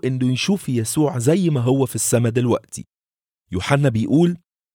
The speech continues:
"فوضع يده اليمنى علي قائلًا لي: لا تخف، أنا هو الأول والآخر والحي،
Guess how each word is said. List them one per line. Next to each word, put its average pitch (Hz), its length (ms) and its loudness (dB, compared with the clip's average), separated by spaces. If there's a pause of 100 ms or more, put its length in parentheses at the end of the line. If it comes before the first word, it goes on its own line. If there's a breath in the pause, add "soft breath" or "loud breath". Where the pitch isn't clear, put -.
(240)
"فوضع 147 560 4
يده 123 400 2
اليمنى 120 400 2
علي 107 480 0
قائلًا 143 560 0
لي: 117 440 0 (680)
لا 151 120 2
تخف، - 520 -6 (720)
أنا 165 160 4
هو 156 260 4
الأول 139 520 2
والآخر 110 880 -2 (360)
والحي، 107 580 -2